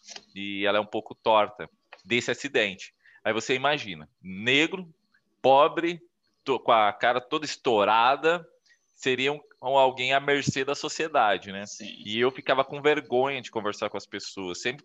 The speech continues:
Speaker 1: eu não conseguia olhar nos olhos, eu olhava pra baixo quando ia me expressar para os outros. E,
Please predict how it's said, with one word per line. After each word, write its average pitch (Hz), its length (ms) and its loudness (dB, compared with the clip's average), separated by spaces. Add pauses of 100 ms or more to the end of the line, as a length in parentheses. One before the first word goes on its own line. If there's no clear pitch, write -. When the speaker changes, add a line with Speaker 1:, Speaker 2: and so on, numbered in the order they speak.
Speaker 1:
eu 117 100 0
não 113 100 -8
conseguia 117 300 -8
olhar 107 240 0
nos 110 180 -10
olhos, 113 520 2 (240)
eu 101 80 -2
olhava 101 260 2
pra 110 180 2
baixo 107 400 2
quando 98 200 -8
ia 98 100 -4
me 98 80 -12
expressar 98 580 -4
para 101 140 -4
os 107 160 -10
outros. 110 520 -6 (460)
E, 117 100 -6